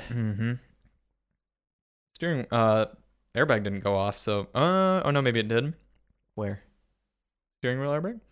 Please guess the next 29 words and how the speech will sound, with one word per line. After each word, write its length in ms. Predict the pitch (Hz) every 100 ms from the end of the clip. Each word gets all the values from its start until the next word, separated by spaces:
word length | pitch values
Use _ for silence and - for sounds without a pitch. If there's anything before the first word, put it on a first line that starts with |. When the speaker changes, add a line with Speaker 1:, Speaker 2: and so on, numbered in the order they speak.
| _ _ -
Speaker 2:
Why 100 | 120
would 100 | 117
the 60 |
steering 280 | 110 - 117
wheel 100 | 98
airbag 320 | 95 98 98
go 80 | 101
off 260 | 90 95 -
if 140 | -
you 60 | -
got 180 | 98 92
rear-ended? 420 | 95 90 95 95 - - - _ _ _ _ _ _ _ -
Speaker 1:
Well, 100 | 147
'cause 220 | 156 135
you'd, 200 | 120 - -
your 240 | 123 117
head 160 | 117 147
would 140 | 123
go 80 | 113
back, 520 | - 120 98 104 - _ _ -
Speaker 2:
Yeah. 120 | 110
Speaker 1:
and 100 | 110
then 80 | 120
you 60 | 113
probably 240 | 131 117
go 100 | 110
forward. 480 | 104 - 156 107 101
It 80 |
would 100 | -